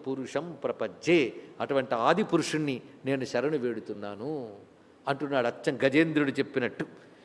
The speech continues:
అక్కడేమో ఇక్కడ వృక్షం చెప్పారు, అక్కడ కాసారం చెప్పారు. అక్కడ జీవుడు, ఇక్కడ జీవుడు. అక్కడ గజేంద్రుడు,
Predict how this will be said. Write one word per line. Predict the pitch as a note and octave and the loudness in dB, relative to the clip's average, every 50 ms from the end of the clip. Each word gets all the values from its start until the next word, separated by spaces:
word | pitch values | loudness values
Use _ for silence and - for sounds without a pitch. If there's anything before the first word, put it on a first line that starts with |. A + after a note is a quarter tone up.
| - - - - - | -20 -20 -18 -10 -6
అక్కడేమో | G#2+ - - E3+ D#3+ D#3 E3 E3 E3+ D#3 C3 C#3 D#3+ - - - - - - - - - - - | -6 0 6 8 10 10 8 8 6 2 2 0 -2 -6 -12 -18 -20 -20 -20 -20 -20 -20 -20 -18
ఇక్కడ | B2 - - - D3 C3 | -18 -8 -2 -2 0 0
వృక్షం | A#2+ C3+ - - - G3+ F#3 | 0 0 0 2 2 2 4
చెప్పారు, | - E3 E3 E3 - D#3+ D#3 D#3+ F#3 G3+ A3+ - - | 4 2 2 4 4 4 4 4 2 -2 -6 -6 -6
అక్కడ | A#2+ - - C3+ A#2+ | -4 -2 0 -2 -2
కాసారం | - - - B2 C3 C3 - C#3+ B2+ A#2+ A#2 | -2 -2 0 2 2 2 4 4 2 2 2
చెప్పారు. | A2 G2+ - G2 - - G#2 F2+ - - - - - - - - _ _ _ _ _ _ _ - - _ _ _ - - - - | -2 -4 -6 -8 -8 -6 -8 -8 -8 -12 -20 -20 -20 -20 -20 -20 _ _ _ _ _ _ _ -20 -20 _ _ _ -20 -20 -16 -12
అక్కడ | - A2 - - C3+ | -12 -8 -4 -2 -2
జీవుడు, | C3+ - C3+ D#3 C#3+ E3 E3+ | 0 2 2 2 4 2 2
ఇక్కడ | E3 - D#3 C#3 | 0 0 -2 -2
జీవుడు. | B2 C#3+ C#3 C#3 C3+ | 0 0 0 2 0
అక్కడ | F3+ - C#3 C3 B2 B2+ | 0 0 0 0 2 4
గజేంద్రుడు, | C#3 C#3 D#3+ E3 D#3+ D3+ D3 C#3 C3 B2 A#2+ | 4 4 4 4 2 2 0 2 2 0 0